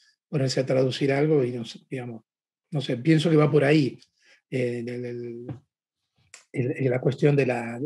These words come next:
por qué se, eh, eh, digamos, se explotan primero en otros mercados y después aquí se traducen. Eh, aprovecho para decir algo, que también otro modelo a tener en cuenta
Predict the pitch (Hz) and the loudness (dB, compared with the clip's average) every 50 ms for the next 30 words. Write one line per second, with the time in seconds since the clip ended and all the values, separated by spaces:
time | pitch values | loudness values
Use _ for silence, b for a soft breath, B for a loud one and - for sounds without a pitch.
0 | 165 - - 135 - - - 139 - - 127 - - _ _ _ - - - b | -10 -4 -4 -4 -2 0 0 0 0 -2 -4 -6 -10 _ _ _ -20 -20 -20 b
1 | b b b b b b _ _ - 143 - - - 165 143 135 135 131 135 135 | b b b b b b _ _ -10 -8 -8 -2 0 2 4 4 4 4 2 2
2 | 139 143 131 - 160 147 - - - 160 160 156 - 160 151 147 147 143 156 151 | 2 0 0 0 -2 -2 -2 0 4 4 4 6 6 4 4 4 4 6 6 6
3 | 156 151 143 135 139 147 143 131 160 160 156 151 131 147 - 147 139 139 - - | 6 4 4 2 2 2 2 4 4 6 6 4 4 4 2 2 2 2 -2 -6
4 | 147 127 - 135 131 - 127 113 139 131 131 131 120 107 - - 120 120 _ B | -4 -2 -2 -2 0 -2 -2 0 0 2 2 2 2 0 -4 -8 -14 -16 _ B
5 | B B B B B B B B B 196 165 160 160 160 156 151 B B B _ | B B B B B B B B B 2 4 4 4 2 0 -2 B B B _
6 | _ _ - 170 185 220 233 294 294 311 208 214 190 180 165 147 - 196 208 214 | _ _ 2 4 6 8 8 8 8 6 6 8 8 8 6 6 6 6 6 8
7 | 190 175 165 160 165 156 170 170 175 185 214 226 277 - - - 185 - 233 214 | 8 8 6 6 6 4 4 4 4 4 4 2 0 -2 -4 -2 2 4 6 8
8 | 196 190 190 214 214 202 165 139 156 170 180 175 160 156 - 175 180 175 160 151 | 8 8 8 8 8 8 6 6 6 6 6 6 6 4 4 6 6 6 6 4
9 | 139 135 127 123 151 147 160 180 175 | 4 0 -2 0 0 0 0 -2 -6